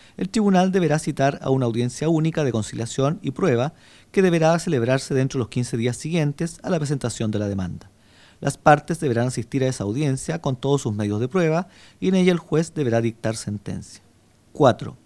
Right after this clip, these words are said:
procedimiento de reclamación de multas y demás resoluciones administrativas. Se establece que el reclamo de multas administrativas se regirá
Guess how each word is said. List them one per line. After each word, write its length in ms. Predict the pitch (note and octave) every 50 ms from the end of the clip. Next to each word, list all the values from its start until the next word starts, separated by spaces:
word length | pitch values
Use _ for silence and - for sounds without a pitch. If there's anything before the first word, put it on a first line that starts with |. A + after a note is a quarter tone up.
| _ _ -
procedimiento 600 | D#3+ E3 - - F3 D#3 C#3+ C#3 C#3+ D3 - D#3+
de 40 |
reclamación 600 | D3 C3+ B2 G#2+ G2+ F#2+ F#2 - - B2 B2 C3
de 80 | B2 A#2+
multas 480 | A#2 C3 C#3+ D3 - - F#3+ F#3 - -
y 100 | F3 E3
demás 240 | E3 D3+ C#3 C3+
resoluciones 640 | D3+ D3+ - C#3 B2 A2+ G#2+ - - A#2 A#2+ A#2 -
administrativas. 800 | A#2 A2 A2+ A2 G#2 - - G2+ - G#2 G2+ G2+ - - - _ _ _ _ _ _ _ _ _ _ _ _ _ -
Se 100 | - C#3
establece 540 | - - C#3+ C3 C#3 D#3+ E3 D#3+ - F#3
que 100 | E3+ D3+
el 120 | B2+ A#2+ A2
reclamo 460 | A2 A2+ G#2 - C3+ C3 C3+ C#3+ C#3
de 60 | B2
multas 340 | A2 B2 C3+ C3 - C3+ A#2
administrativas 640 | C3 A#2 A2+ G#2+ G2 - G#2 - C#3+ C#3+ D3 D#3 D#3
se 140 | - E3+ D#3
regirá 500 | D3 - - D#3 D3+ D#3 E3 E3+ -